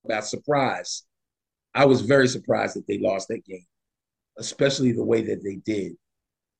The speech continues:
I really, really thought they were gonna win that game. They had the much higher ranked defense. Dak was still be, having his name kicked around as, in the M V P conversation,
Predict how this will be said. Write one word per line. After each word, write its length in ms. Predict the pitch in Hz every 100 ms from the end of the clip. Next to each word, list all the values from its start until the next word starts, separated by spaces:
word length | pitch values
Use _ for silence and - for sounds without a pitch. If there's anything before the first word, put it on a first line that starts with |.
| _ _
I 120 | 113
really, 520 | 127 113 123 151 127 113
really 340 | 135 120 110
thought 380 | - 135 117 - _ -
they 100 | 120
were 100 | 107
gonna 220 | 104 92
win 200 | 104 101
that 200 | 87 87
game. 200 | 98 92 - _ _ _ _ _ _ _ _ _ _
They 120 | 117 107
had 260 | 110 104
the 120 | 110 113
much 280 | 123 139
higher 320 | 160 143 127 117
ranked 360 | 120 113 -
defense. 680 | 104 92 104 92 - - - _ _ _ _ _ _ _ _ _ _ _ _ _ _ _ _ _ _ _ _
Dak 280 | 120 143 143
was 160 | 127
still 280 | - 147 135
be, 240 | 113 143 120 127
having 320 | 123 117 117
his 160 | 110
name 240 | 120 117 113
kicked 240 | 127 113
around 440 | 113 113 117 113 104
as, 160 | - -
in 100 | 104
the 160 | 107
M 140 | 107 110
V 140 | - -
P 160 | 117
conversation, 760 | 123 104 92 90 95 92 -